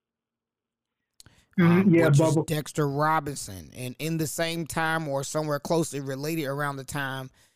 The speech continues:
Speaker 2: and if I'm not mistaken, actually, I think that Brandon Clayton passed before Bubba. Yeah.
Speaker 1: I know it's kinda, like, close right around the same time that
Speaker 2: Yeah.
Speaker 1: they both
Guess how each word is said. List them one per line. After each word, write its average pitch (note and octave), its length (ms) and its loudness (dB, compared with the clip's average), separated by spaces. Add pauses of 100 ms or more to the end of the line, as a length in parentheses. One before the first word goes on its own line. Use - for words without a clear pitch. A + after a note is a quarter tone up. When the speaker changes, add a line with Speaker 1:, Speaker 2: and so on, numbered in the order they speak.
(160)
Speaker 2:
and D3 100 -2
if F3+ 100 0
I'm F3+ 140 2
not A3 180 0
mistaken, B3 460 -4
actually, G#3 440 -4
I E3 120 2 (100)
think A3+ 280 -2 (120)
that D#3+ 200 -4
Brandon E3 580 0
Clayton F3+ 640 0 (140)
passed E3+ 540 0
before F#3 300 -4
Bubba. - 440 -6 (2750)
Yeah. F#3 240 4
Speaker 1:
I F#3 80 6
know A#3 340 8
it's G#3+ 100 2
kinda, G#3+ 320 4
like, G3 220 4
close F#3+ 300 4
right F#3 140 6
around F3 300 6
the F#3+ 80 2
same D#3+ 200 4
time D#3+ 380 4
that E3 200 6
Speaker 2:
Yeah. F#3+ 40 0
Speaker 1:
they D#3 120 4
both D#3+ 260 4